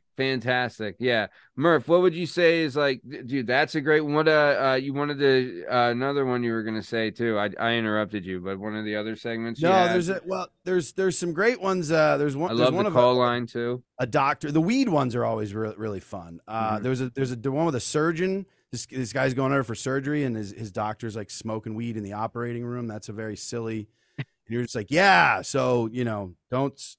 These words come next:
Speaker 3: if you're a surgeon, don't smoke weed," right? As you're literally in the operating room, standing over the patient, confusing what, what procedure's being done.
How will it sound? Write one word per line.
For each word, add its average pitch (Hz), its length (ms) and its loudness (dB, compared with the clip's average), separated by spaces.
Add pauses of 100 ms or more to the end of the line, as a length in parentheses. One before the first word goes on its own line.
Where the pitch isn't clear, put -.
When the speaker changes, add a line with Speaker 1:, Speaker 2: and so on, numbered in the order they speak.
(180)
Speaker 3:
if 117 160 -8
you're 131 200 0
a 123 80 2
surgeon, 120 640 -2
don't 113 260 -6
smoke 123 340 -6
weed," 135 240 -4
right? 104 220 -6
As 107 160 -8
you're 104 160 -8 (220)
literally 165 260 4
in 160 240 4
the 147 100 4
operating 135 400 2
room, 110 140 -4
standing 127 400 -4
over 104 120 -8
the 98 80 -12
patient, 127 440 -10
confusing 147 500 0
what, 127 200 2
what 123 300 -2
procedure's 185 460 0
being 151 260 2
done. 139 320 0